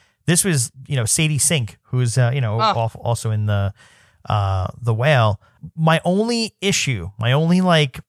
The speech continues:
Speaker 1: ah, you guys, you should have, where I was going with the whole thing was, like, obviously poor Eddie, but I think they should have committed to, like, saying goodbye to Sadie Sink.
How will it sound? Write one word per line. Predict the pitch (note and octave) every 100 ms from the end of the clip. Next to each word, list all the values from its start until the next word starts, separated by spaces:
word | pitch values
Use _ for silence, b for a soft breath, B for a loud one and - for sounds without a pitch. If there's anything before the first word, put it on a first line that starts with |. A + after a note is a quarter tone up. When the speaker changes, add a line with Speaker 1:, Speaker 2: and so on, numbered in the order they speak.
| _
Speaker 1:
ah, | C3+ C3 C3
you | B2+ C3
guys, | C#3+ D3 C3 - _ B2 F#2+ B B B _
you | C3 B2
should | - D#3+
have, | C#3 B2 - _ _ _
where | C#3+
I | D3+
was | D3+
going | D#3 F#3+
with | F#3+
the | E3
whole | D3
thing | C#3 C3+
was, | A#2+ A2+
like, | A2+ A2
obviously | A2+ A#2+ A2+ - A2+ G#2+ G2+ _ _ _ -
poor | C#3 A#2+
Eddie, | D#3 D#3+ D3 C#3 C3+ - -
but | D3 D3+ C#3 _
I | C3+ D3+ F3 F3+ E3+
think | - - F#3 F3+ -
they | E3+
should | D#3 E3+
have | D#3+
committed | - D#3 D#3 E3 D3+
to, | E3
like, | D#3+ D#3+ D#3+ - - _ _ _ _ _ _ _
saying | - - D#3
goodbye | D#3+ D3 D#3+
to | D#3+
Sadie | - D#3 D#3
Sink. | - E3